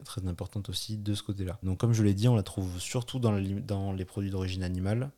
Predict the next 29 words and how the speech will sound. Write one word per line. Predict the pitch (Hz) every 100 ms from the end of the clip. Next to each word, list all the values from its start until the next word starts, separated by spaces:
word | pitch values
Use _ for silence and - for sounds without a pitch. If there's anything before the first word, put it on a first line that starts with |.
| _ _ _
parce | - -
que | 107 113 -
c'est | - - 101
tout | -
simplement | 98 - 101 110
sa | -
forme | 95 - 113 117 117 - - -
la | -
plus | - 113 104
assimilable. | 98 - 101 92 87 -
Donc | 104 87
on | 87
va |
la | 85
trouver, | - - 95 90 - 92
euh, | 85
dans | 87 104
la | 98
viande, | 90 98 110 113 -
dans | 104
le | 104
poisson | 98 98 - 92
gras, | 87 92 101 104
dans | 98
les | 98
crustacés, | - 98 101 98 101 101
dans | 104
le | 98
fromage, | - 92 92 104 101